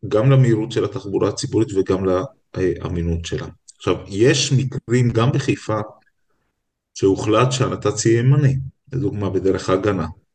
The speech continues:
מדוע בדרך הגנה, אה, הנת"צ הוא ימני? כי קודם כל אין שימושי קרקע שעלולים להפריע לנת"צ, אה, אה,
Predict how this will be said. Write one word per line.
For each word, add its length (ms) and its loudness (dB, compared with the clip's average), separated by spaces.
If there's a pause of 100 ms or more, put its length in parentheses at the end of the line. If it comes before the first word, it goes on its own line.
(640)
מדוע 560 2
בדרך 420 0
הגנה, 360 -6 (360)
אה, 220 4
הנת"צ 440 -2
הוא 80 2
ימני? 540 0
כי 280 0
קודם 240 2
כל 220 0
אין 120 0
שימושי 520 0
קרקע 460 -4 (640)
שעלולים 1120 0
להפריע 520 0
לנת"צ, 880 -2 (580)
אה, 400 2 (160)
אה, 760 -2